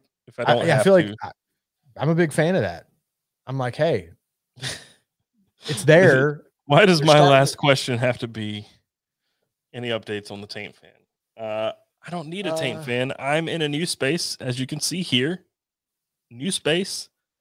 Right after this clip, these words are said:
Speaker 1: This right here is my own personal air conditioner.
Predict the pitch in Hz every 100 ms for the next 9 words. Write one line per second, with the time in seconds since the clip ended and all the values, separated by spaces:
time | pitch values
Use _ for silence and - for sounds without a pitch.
0 | _ _ 107 107 107 120 170 - - 147
1 | 175 175 - 143 151 180 _ _ _ _
2 | _ _ _ _ _ _ 107 107 101 123
3 | 175 196 - 165 - 190 185 123 107 -
4 | 104 92 - 85